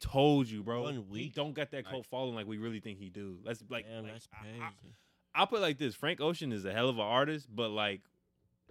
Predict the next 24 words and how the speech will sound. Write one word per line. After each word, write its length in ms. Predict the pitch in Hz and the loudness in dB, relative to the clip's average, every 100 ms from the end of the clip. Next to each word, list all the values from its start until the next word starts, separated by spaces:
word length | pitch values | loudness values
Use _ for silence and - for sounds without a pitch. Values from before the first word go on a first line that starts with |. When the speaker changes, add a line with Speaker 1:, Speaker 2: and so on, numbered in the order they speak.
| - | -6
Speaker 1:
I 80 | 151 | -4
think 180 | 165 160 | -2 0
a 40 | |
lot 200 | 123 143 | 4 4
of 40 | 151 | 4
his 160 | 156 | 2
fans 380 | - 123 143 127 | 0 -2 -2 -4
now, 320 | 104 113 135 | -2 0 0
like, 180 | 139 110 | -2 -2
they 120 | 110 | -4
realize 400 | 107 117 127 123 | -4 -2 0 -2
that, 120 | 107 101 | -4 -8
like, 180 | 95 | -10
he 200 | 95 113 | -6 -6
just 240 | 104 110 - | -6 -10 -12
kinda 180 | 117 110 | -12 -10
don't 200 | 104 95 | -10 -10
care 140 | 117 | -8
about 200 | 110 101 | -8 -8
music 220 | 104 117 | -8 -10
no 80 | 123 | -10
more. 180 | 127 139 | -8 -6
Like, 220 | 107 104 | -8 -10
they, 160 | 107 | -14